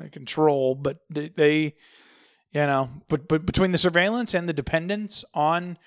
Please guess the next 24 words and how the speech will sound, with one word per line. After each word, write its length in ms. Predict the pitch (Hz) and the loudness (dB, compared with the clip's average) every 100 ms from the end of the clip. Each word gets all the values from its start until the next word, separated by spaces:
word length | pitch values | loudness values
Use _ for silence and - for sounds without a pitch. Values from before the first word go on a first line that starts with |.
| - - _ - | -20 -20 _ -4
'cause 140 | 143 | 2
that's, 180 | 170 170 | 4 4
that's, 200 | 196 - | 2 0
that's 300 | 180 165 - | 0 0 2
what 40 | |
I've 40 | 185 | 0
been 120 | 185 | 2
telling 260 | 196 185 156 | 2 0 0
Cullen, 320 | 226 294 160 | 0 0 -2
you 80 | 135 | -4
know, 80 | 147 | -4
'cause 140 | 151 | -4
he 100 | 170 | -2
said 220 | - 165 | 2 2
before, 280 | 143 - 233 | 0 -4 -2
he's 80 | 180 | -2
like, 100 | 170 | -4
"Oh, 40 | 180 | -4
I'm 80 | 180 | -6
gonna 100 | 175 | -6
delete 200 | 165 170 | -6 -8
my 60 | |
Prime 240 | 151 160 156 | -6 -4 -4
account." 260 | 156 156 | -4 -6